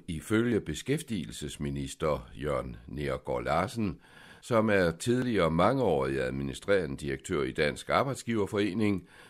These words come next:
risikerer det at smadre velfærdssamfundet.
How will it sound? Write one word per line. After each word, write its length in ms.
risikerer 680
det 260
at 180
smadre 760
velfærdssamfundet. 1200